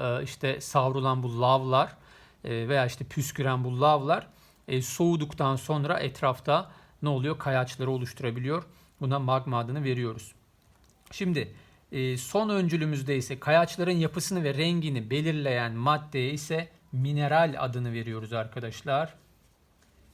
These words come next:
Çünkü mesela, e, sahil kenarına gittiğinizde, deniz kenarına gittiğinizde orada bulduğunuz çakıl taşları olabilir.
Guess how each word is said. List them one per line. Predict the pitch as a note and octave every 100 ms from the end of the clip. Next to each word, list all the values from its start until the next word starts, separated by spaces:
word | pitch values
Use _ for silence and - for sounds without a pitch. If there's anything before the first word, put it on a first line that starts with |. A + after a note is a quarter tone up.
| _ _ -
Çünkü | F#3 D#3 F3 E3+ - -
mesela, | D3+ C#3+ C#3 C3+ - - - _ _
e, | C#3+ B2
sahil | - D3 C#3 D#3
kenarına | D3+ D3+ C#3+ D3
gittiğinizde, | D3 C#3 D3 C3+ C3 B2 A2+
deniz | B2 C#3 C#3+
kenarına | C#3 C3 C3+
gittiğinizde | C3 C3+ D3 C3 B2+ E3
orada | E3 F3+ F3
bulduğunuz | E3+ D#3+ E3 -
çakıl | D3+ D#3
taşları | C#3 C#3+ - C#3
olabilir. | C#3 C#3 C3 C3 C3